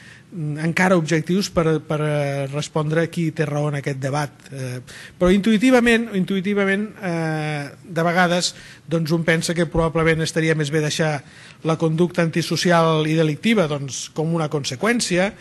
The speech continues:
i centrar-nos en els trets, eh, essencials, en les tres facetes, diguéssim, que no són conducta antisocial, com a la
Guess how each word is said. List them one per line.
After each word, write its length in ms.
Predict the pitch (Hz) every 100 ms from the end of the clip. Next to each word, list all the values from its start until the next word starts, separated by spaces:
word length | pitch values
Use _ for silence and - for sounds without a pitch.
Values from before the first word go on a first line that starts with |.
| - - -
i 240 | 175 180 190
centrar-nos 680 | 180 165 165 165 160 180 170
en 80 |
els 220 | 151 131 -
trets, 540 | 190 180 180 - - - - - - -
eh, 640 | 151 151 147 139 139 135 143 175 151 156
essencials, 640 | 160 156 151 202 180 175
en 60 | 160
les 140 | 147 -
tres 240 | 160 147
facetes, 640 | - - 170 165 151 - - - -
diguéssim, 340 | 156 151 165
que 160 | 147 160
no 140 | 165
són 160 | 160 160
conducta 380 | 156 156 160 165
antisocial, 640 | 147 165 175 180 165 175 - - -
com 220 | - 156
a 40 | 165
la 220 | 165